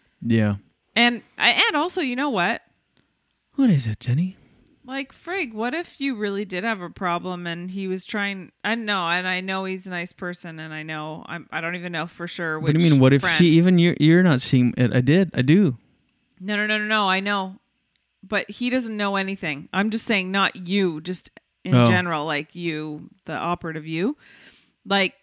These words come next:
Speaker 2: what if one of your friends is trying to quit drinking or is quitting drinking, and then you're like, "Come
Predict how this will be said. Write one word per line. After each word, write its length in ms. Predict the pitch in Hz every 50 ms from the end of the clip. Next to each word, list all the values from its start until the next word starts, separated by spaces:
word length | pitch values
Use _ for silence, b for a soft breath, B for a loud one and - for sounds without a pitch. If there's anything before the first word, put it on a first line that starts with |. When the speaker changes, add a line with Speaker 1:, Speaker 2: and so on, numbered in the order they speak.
| _ _
Speaker 2:
what 300 | - 196 190 202 220 226
if 300 | 240 247 240 - - - _
one 200 | - 208 220 214
of 100 | 214 202
your 120 | 202 214 -
friends 320 | - 202 196 196 196 190
is 100 | 190 -
trying 260 | - - 202 185 180 180
to 60 | 180
quit 300 | - - 202 175 - - _ _ _ _ _ _
drinking 680 | - - 190 190 190 185 - 170 160 160 165 190 196 -
or 180 | - 185 170 -
is 240 | - 190 190 180 -
quitting 320 | - - 196 180 175 170
drinking, 480 | 165 180 180 185 - 208 180 165 156 -
and 200 | - 185 185 180
then 260 | 175 175 170 165 165
you're 180 | 180 180 175 170
like, 260 | 165 165 156 - -
"Come 120 | 427 494